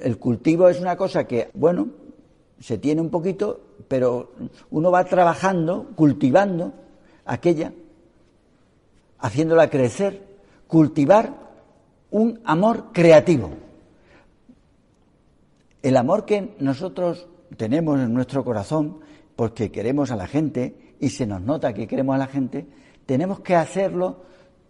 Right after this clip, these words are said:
eh, todavía engrandecer y que sea creativo, que no se quede en cosas que ya lo hacíamos antes, ¿no? Puedes preocuparte de las necesidades de los demás,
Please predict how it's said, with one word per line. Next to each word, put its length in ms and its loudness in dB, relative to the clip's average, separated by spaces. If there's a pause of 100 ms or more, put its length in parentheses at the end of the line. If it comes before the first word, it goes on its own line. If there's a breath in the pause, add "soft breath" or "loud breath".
(480)
eh, 220 4
todavía 560 0
engrandecer 840 2 (540 soft breath)
y 100 0
que 140 0
sea 220 4
creativo, 560 4 (640 soft breath)
que 140 2
no 120 2
se 160 -2
quede 500 2
en 640 2 (280)
cosas 520 -2 (540)
que 140 -2
ya 140 4
lo 80 4
hacíamos 400 -2
antes, 380 -6
¿no? 200 -8 (1160 soft breath)
Puedes 300 4
preocuparte 920 -2 (500 soft breath)
de 240 0
las 200 0
necesidades 600 -2
de 80 -4
los 160 -4
demás, 340 -4